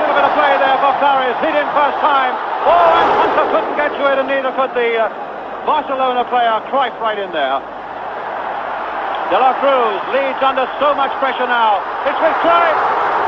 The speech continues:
No, it's with Stewart. Now there's Cruyff again on the ball for Barcelona. Looking to get past Cherry, and he succeeds. And Hunter got that on its way, but only as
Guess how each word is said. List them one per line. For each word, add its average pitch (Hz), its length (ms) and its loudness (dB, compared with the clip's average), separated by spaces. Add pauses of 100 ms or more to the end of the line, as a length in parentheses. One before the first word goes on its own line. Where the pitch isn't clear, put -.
(260)
No, 311 320 4
it's 294 160 -4
with 277 120 0 (120)
Stewart. 294 360 0 (3500)
Now 254 240 0
there's 240 260 -4
Cruyff 240 300 -2
again 233 260 -4
on 214 120 -2
the 208 80 -2
ball 202 260 0
for 208 140 -2
Barcelona. 170 720 -2 (2250)
Looking 214 280 -4
to 208 80 -2
get 214 240 -2
past 220 200 0 (120)
Cherry, 220 240 0
and 220 160 -2
he 233 160 -4
succeeds. 208 560 -2
And 214 160 -2
Hunter 226 360 0 (1160)
got 233 200 0
that 233 140 0
on 226 140 0
its 220 180 -8
way, 240 220 2
but 220 100 -2
only 226 260 0
as 214 120 -2